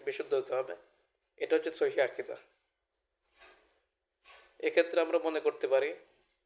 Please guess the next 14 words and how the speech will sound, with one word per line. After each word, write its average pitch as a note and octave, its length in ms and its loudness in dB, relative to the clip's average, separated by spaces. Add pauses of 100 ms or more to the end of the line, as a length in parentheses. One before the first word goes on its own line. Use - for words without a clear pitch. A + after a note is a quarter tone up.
(1300)
আল্লাহ D3+ 260 0
পাকের D#3 240 0
ক্ষেত্রে E3+ 380 -2 (120)
যে D#3+ 160 -2
সমস্ত D#3 400 -4
আকীদা D3 340 0
বিশুদ্ধ D3 340 -4
হইতে C#3 200 2
হবে C3+ 180 2
সেগুলো D3 360 -2
হচ্ছে D3 360 -4 (840)
আল্লাহ D3 280 2
পাকের D3 180 0
সত্তা, - 440 0